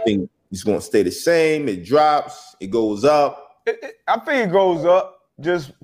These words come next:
Speaker 2: just for the simple fact that, it, like you said, it's been so much controversy around the sport of golf. So people are probably interested in seeing how certain, 'cause I think right now it's players that have played in the Liv tournament that are <laughs> playing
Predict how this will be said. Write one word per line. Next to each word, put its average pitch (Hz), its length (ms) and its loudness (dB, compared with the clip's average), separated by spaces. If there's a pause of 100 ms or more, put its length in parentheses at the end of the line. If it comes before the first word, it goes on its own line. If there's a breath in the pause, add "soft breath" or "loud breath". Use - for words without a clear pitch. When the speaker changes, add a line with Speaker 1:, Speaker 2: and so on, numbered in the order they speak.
Speaker 2:
just 170 240 -4
for 170 120 -4
the 151 80 -2
simple 139 400 -2
fact 143 420 0
that, 131 240 0
it, 131 120 -6
like 135 200 -2
you 131 80 -12
said, 131 240 0
it's 123 100 -4
been 123 140 -8
so 135 160 -4
much 127 260 -4
controversy 143 800 -4
around 131 540 -2
the 127 80 -2
sport 131 280 0
of 113 80 -2
golf. 127 300 2
So 117 160 -4
people 120 360 -6
are - 20 -6
probably 117 300 0
interested 117 520 -8
in 110 80 -10
seeing 117 340 -8
how 120 200 2
certain, 117 260 -6
'cause 135 120 0
I 139 80 2
think 214 260 0
right 165 200 2
now 185 220 2
it's 165 140 -4
players 165 340 -2
that 139 140 2
have 135 200 -2
played 170 220 0
in 160 60 -4
the 139 80 -4
Liv 135 460 0
tournament 123 400 -6
that 113 120 -2
are 143 260 4
<laughs> - 80 -20
playing 147 220 -12